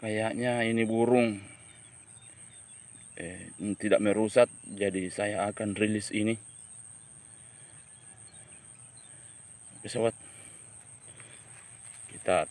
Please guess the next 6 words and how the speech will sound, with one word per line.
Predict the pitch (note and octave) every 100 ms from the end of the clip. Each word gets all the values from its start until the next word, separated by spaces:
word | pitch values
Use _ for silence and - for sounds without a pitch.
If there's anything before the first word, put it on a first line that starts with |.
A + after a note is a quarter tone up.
| -
simpan | G2+ F#2+ G2 G2
dulu. | G2 A2+ - - - - - - - - - - - - - - - - - -
Kita | - D#2
lihat | D2+ -
ke | - D#2+ D2 B1+
selanjutnya. | - E2 E2 F2 F2+ -